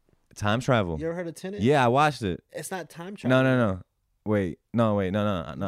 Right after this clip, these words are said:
Speaker 2: Never
Speaker 1: I, I,
Speaker 2: seen
Speaker 1: I just said time travel from, well, you said, uh, Us from the future, but no, I have seen Tenet.
Speaker 2: It's
Speaker 1: Everything
Speaker 2: like, you know
Speaker 1: exists
Speaker 2: what I'm saying?
Speaker 1: at all times.
Speaker 2: At all times.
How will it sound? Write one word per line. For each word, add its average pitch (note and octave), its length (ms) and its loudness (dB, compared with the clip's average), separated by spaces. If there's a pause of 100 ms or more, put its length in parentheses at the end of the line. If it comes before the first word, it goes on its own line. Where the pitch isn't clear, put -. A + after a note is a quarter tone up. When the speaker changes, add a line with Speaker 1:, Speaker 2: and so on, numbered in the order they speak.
Speaker 2:
Never A2+ 60 -2
Speaker 1:
I, C3 80 4
I, C#3 60 6
Speaker 2:
seen C#3+ 100 0
Speaker 1:
I C#3 100 2
just B2+ 100 -6
said C#3+ 140 2
time C3 200 2
travel A2 320 2
from, G2 380 -2 (280)
well, G2+ 120 2
you - 20 2
said, G2+ 260 0
uh, G2 300 -6
Us G2+ 100 -2
from G2 120 -8
the F2+ 80 -4
future, E2+ 260 -4
but F2+ 140 -2
no, G2 80 -2
I G2 60 -2
have G#2+ 200 0
seen F2+ 160 -4
Tenet. E2 320 -4 (480)
Speaker 2:
It's A#2+ 160 -8
Speaker 1:
Everything A#2+ 420 4
Speaker 2:
like, A2 140 4
you G#2+ 60 4
know G2 40 0
Speaker 1:
exists G2+ 240 2
Speaker 2:
what F#3+ 60 -2
I'm G3 80 -4
saying? G3+ 200 -6
Speaker 1:
at G2 120 4
all G2 160 4
times. F#2+ 320 0
Speaker 2:
At - 60 -12
all C#3+ 120 -10
times. D3 540 -18